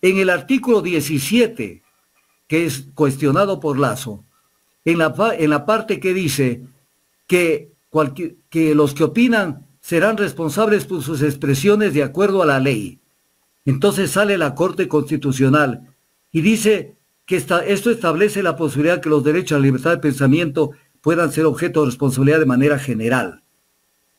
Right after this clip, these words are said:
Y entonces viene el tema. ¿Y entonces qué dice la co-, la Comisión Interamericana de Derechos Humanos en el artículo trece?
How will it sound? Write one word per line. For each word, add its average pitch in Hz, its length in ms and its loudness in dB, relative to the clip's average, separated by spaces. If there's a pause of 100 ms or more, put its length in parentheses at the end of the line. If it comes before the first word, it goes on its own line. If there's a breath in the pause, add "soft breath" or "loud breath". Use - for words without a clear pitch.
(220)
Y 139 80 0
entonces 135 260 0
viene 175 200 2
el 170 80 -2
tema. 151 460 0 (200)
¿Y 185 80 -4
entonces 190 240 0
qué 233 140 2
dice 240 260 2
la 160 240 -2
co-, 180 140 -2
la 160 160 2
Comisión 160 300 0
Interamericana 151 560 2
de 143 100 4
Derechos 147 200 0
Humanos 143 220 2
en 147 60 0
el 135 60 4
artículo 131 360 0
trece? 113 400 -4